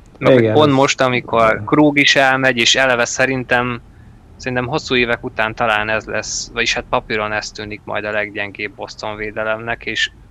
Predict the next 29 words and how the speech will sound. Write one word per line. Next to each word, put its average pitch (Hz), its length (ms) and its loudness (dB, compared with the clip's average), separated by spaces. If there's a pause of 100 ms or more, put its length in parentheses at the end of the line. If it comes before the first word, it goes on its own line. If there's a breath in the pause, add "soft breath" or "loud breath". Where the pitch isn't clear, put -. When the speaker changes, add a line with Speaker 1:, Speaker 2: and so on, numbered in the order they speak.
(200)
Speaker 1:
rendben 120 420 -2
van, 110 140 -2
hogy 110 260 -8 (220)
Kara 113 360 -4
negyvenhárom 117 600 -6
éves, 123 340 -2
de, 120 400 0 (920)
de 120 80 0
lehet, 107 220 0
hogy 104 280 -12 (280)
jól 101 240 -2
jött 98 200 -6
volna 98 300 -8
majd 104 300 -8
ebbe 107 240 -10
a 107 360 -6 (1120)
rövid 110 340 -12
szezonban, 113 640 -4
nem 123 320 -2
tudom. 104 380 -12 (560)
Érdekes. 107 720 -4
És 117 160 0
az 127 140 -2
is, 120 140 -4
hogy 123 180 -4
ő 123 340 0
végül 123 260 -8
is 117 120 -2
úgy 107 160 -10